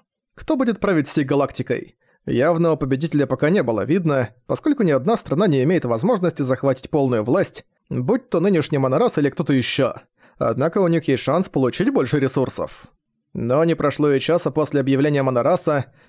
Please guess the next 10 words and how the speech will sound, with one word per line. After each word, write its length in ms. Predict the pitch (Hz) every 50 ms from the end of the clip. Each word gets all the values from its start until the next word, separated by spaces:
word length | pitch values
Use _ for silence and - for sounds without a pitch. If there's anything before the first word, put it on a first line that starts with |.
| _
как 160 | - - 269 -
Империя 360 | 226 190 175 220 202 175 147
Тьмы 220 | 143 190 277 254
сделала 380 | 139 123 139 208 220 190 165 147
такое 320 | - 139 - 233 214 175
же 80 | 131 135
заявление 460 | 120 143 143 131 175 226 196 165 151
в 40 | 139
отношении 460 | 135 151 143 131 - 165 147 143 139
Аслана. 640 | - 139 143 - - 143 127 120 113 85 62 -